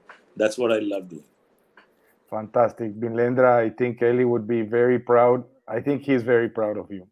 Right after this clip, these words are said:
Speaker 2: Uh, so I can't thank you enough. I think this, uh, walk through memory lane, but also pinpointing some of the key aspects of the experience that, uh,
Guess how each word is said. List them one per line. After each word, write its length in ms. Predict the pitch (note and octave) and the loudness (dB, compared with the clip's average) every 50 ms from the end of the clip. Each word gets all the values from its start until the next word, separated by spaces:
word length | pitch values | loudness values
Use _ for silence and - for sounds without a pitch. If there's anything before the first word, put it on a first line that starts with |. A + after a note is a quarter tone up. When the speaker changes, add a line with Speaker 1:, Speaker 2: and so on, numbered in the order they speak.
| _ _ - | _ _ -14
Speaker 2:
Uh, 500 | A2 G#2+ G#2+ G#2+ G#2 G#2 G#2 G#2 G2 G2 - _ _ _ _ _ _ _ | -12 -10 -10 -10 -10 -12 -14 -16 -18 -20 -20 _ _ _ _ _ _ _
so 400 | - - A2+ A#2 A#2 A2+ - - _ _ - | -4 0 2 2 2 0 -2 -8 _ _ -2
I 100 | A#2+ B2 B2 - - - | -2 -2 -2 -2 0 2
can't 260 | D3+ D3+ D3+ D3 C#3+ - | 2 2 2 0 -2 -4
thank 240 | C#3+ C#3 C#3 C3 - | -2 -2 -2 -2 2
you 160 | C#3+ C3 A#2+ | 4 4 6
enough. 440 | A2+ A#2 A#2 A#2+ B2 B2+ B2 - _ _ _ _ _ _ _ _ _ | 4 4 2 0 -2 -2 -4 -6 _ _ _ _ _ _ _ _ _
I 140 | - G2+ A2 | -8 -8 -8
think 380 | A2 - - B2 B2 B2 A2 A2 | -6 -4 -4 -4 -2 -4 -2 -2
this, 320 | A#2+ A#2+ A#2+ A#2+ - - | 0 -2 -2 -2 -4 -2
uh, 640 | A#2 A2+ A2 A2 A2 G#2+ G#2+ G#2 G#2 G2+ G2+ G2 G2+ - _ _ _ _ _ | 0 2 2 2 2 0 -2 -2 -4 -6 -8 -10 -12 -18 _ _ _ _ _
walk 320 | - A2 A#2 B2 B2+ B2+ B2 - - | 0 6 8 10 10 8 6 0 -4
through 240 | C3 A#2+ A2+ A2 | -2 -2 -2 0
memory 440 | G#2+ A2 A#2 A#2+ A#2+ B2+ B2 A#2+ A#2 | -2 -2 -4 -2 0 0 0 2 2
lane, 420 | A2+ A2+ A2+ A2+ A#2 A#2+ B2 - - - | 0 0 0 0 -2 -4 -6 -8 -12 -8
but 280 | - A2 A2 A2 - - - | -2 0 0 0 0 2 6
also 580 | B2 B2 C3 B2+ - - B2+ B2 A#2+ - - _ _ _ _ _ _ _ - - _ _ _ _ | 8 8 8 6 4 4 6 6 6 4 0 _ _ _ _ _ _ _ -20 -20 _ _ _ _
pinpointing 800 | - C#3+ D#3 D3+ C3 - C3 C3 C3+ C3+ B2+ B2+ B2+ A#2 A#2 G#2+ | 2 2 2 2 2 2 2 2 4 2 0 -2 -4 -4 -4 -4
some 220 | - B2 A#2+ B2 | -4 -2 0 2
of 80 | B2 A2+ | 2 2
the 100 | A#2 A2 | 2 0
key 260 | A2 - B2+ B2 B2+ | -2 -2 0 4 6
aspects 540 | B2 A#2+ A#2+ A#2 - - - A2 G#2+ - - | 6 6 6 4 2 0 0 0 0 -2 -4
of 160 | A#2 G#2+ G#2 | -6 -6 -4
the 140 | G#2 A#2 A2 A2 - | -2 -2 -2 -4 -4
experience 680 | - - - B2 A#2+ B2 B2 B2 B2 A#2+ A#2 A2 - B2 B2 A2+ A2+ | -8 -6 -2 2 2 4 4 2 2 -2 -4 -6 -10 -16 -8 -4 -2
that, 180 | A2 G#2+ G2+ - - - A2 | -2 -2 -4 -6 -6 -6 -4
uh, 640 | G#2+ G#2 G2+ G2+ G2+ G2 G2 - - _ _ - A2+ | -4 -4 -4 -6 -6 -8 -10 -12 -14 _ _ -18 -18